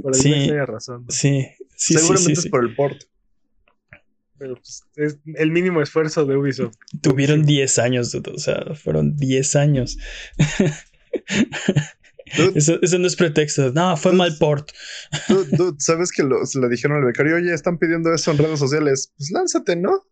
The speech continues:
Speaker 3: Tú que estás ahí en el, en el sótano todavía de Ubisoft.
Speaker 2: <laughs> Sí, copia, copia los archivos al, a la U S B, ¿no? Este, y, y, y chécalo. Pues no corre, pues haz que corra, ¿no? Ah, ya
Speaker 3: Ya.
Speaker 2: corre. <laughs>
Speaker 3: Pero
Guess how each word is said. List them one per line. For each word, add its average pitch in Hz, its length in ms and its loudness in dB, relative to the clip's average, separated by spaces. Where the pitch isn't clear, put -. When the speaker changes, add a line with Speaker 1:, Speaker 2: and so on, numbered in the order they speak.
Speaker 3:
Tú - 180 4
que 175 80 4
estás 214 300 0
ahí 175 160 2
en 190 220 0
el, 120 340 0
en 135 160 -4
el 131 80 -2
sótano 147 380 0
todavía 143 300 2
de 131 100 4
Ubisoft. 160 340 0
Speaker 2:
<laughs> - 460 0
Sí, 156 280 0
copia, 190 380 2
copia 214 200 2
los 175 160 0
archivos 180 380 2
al, 135 400 2
a 139 100 4
la 143 220 2
U 170 100 2
S 165 220 2
B, 160 180 2
¿no? 190 420 0
Este, 143 400 -2
y, 131 180 -2
y, 147 220 -6
y 147 120 -4
chécalo. 147 480 0
Pues - 120 -4
no 202 180 0
corre, 196 380 2
pues - 160 -2
haz 226 100 -2
que 220 160 0
corra, 202 360 2
¿no? 190 220 0
Ah, 165 140 4
ya 196 120 6
Speaker 3:
Ya. 143 80 4
Speaker 2:
corre. 185 320 4
<laughs> - 1040 0
Speaker 3:
Pero 175 220 4